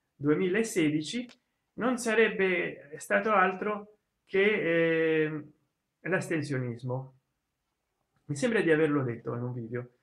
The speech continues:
E infatti hanno votato circa il cinquanta per cento degli aventi diritto,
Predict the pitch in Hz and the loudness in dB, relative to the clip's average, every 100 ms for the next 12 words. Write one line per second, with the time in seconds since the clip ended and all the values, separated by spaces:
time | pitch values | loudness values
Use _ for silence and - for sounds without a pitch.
0 | _ _ _ _ _ _ _ 262 302 294 | _ _ _ _ _ _ _ 4 4 6
1 | 175 160 - 240 269 - _ _ _ _ | 4 4 0 -6 -6 -10 _ _ _ _
2 | _ _ _ _ _ _ _ _ _ - | _ _ _ _ _ _ _ _ _ 0
3 | 262 262 240 277 214 196 220 208 214 226 | 4 4 4 4 4 4 0 -6 -4 -2
4 | 254 196 170 175 160 190 185 160 139 180 | -2 -2 -2 -4 -4 -4 -4 -6 -6 -6
5 | 175 147 143 139 151 143 139 202 156 123 | -2 -2 0 -2 -4 -2 -2 -2 -4 -6
6 | 117 - | -10 -12